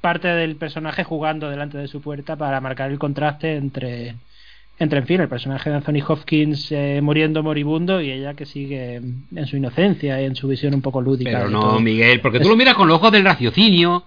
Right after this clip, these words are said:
Speaker 2: cinematográfico. Yo lo miro con los ojos de, de, de, del quinceañero atontado por la película y dice, ¡ostras, que el muñeco está vivo y eres en ella! Yo, eh,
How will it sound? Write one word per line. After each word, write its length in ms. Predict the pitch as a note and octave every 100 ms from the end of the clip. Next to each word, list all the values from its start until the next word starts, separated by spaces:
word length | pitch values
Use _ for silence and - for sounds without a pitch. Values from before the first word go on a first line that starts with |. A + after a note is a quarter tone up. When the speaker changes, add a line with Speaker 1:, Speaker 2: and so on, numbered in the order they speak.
| -
Speaker 2:
cinematográfico. 760 | D#3+ D#3+ D#3 G#2+ G2+ - F#2+ F2 F2 - - - - -
Yo 140 | F#3
lo 40 |
miro 200 | A3 A3
con 160 | G#3+ F3+
los 100 | C#3+
ojos 560 | D3+ D#3 F3+ G3 G#3 E3+
de, 800 | D3 D3+ C#3 C3 B2+ F#3 F3+ -
de, 420 | C3 E3 E3+ F#3+ F#3+
de, 280 | E3 D3
del 220 | D3 C#3+ F3
quinceañero 360 | E3 D3 A3
atontado 300 | G3 F#3 G3+
por 80 | F#3
la 100 | F#3+
película 540 | G3 G3+ G3 F3 G3 - - -
y 80 | E3
dice, 120 | F3
¡ostras, 280 | D#4 D4+ D4+
que 100 | D4
el 60 | D4+
muñeco 300 | F4 F#4 F4
está 160 | E4
vivo 220 | F4 F#4
y 20 | F#4+
eres 160 | A4
en 140 | F#4+ G4
ella! 340 | F#4 C#4+ F3
Yo, 260 | D3 F3+ D3+
eh, 520 | D3+ D3 C#3+ D3